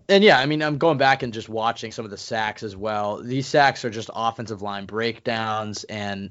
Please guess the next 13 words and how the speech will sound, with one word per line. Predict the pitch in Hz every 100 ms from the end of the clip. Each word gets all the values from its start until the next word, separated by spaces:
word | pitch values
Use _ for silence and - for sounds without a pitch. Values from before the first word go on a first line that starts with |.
| -
and | 104 98 95 _ _ _ _ _
there's | 131 127
not | 127 120
much | 117 -
Sam | - 139 123 117 113
or |
the | 110
weapons | 107 110 107 104 -
can | 104
do | 107
about | 95 104 104 101
it | 92
because, | 104 117 107